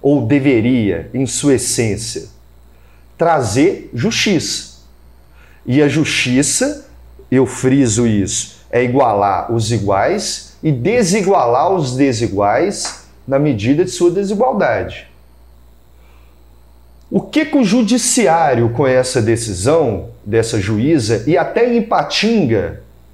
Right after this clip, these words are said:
isso ocorre com frequência, faz?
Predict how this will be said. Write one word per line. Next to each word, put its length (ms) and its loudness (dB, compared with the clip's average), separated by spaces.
isso 260 -2
ocorre 380 0
com 180 -4
frequência, 880 -4
faz? 800 -4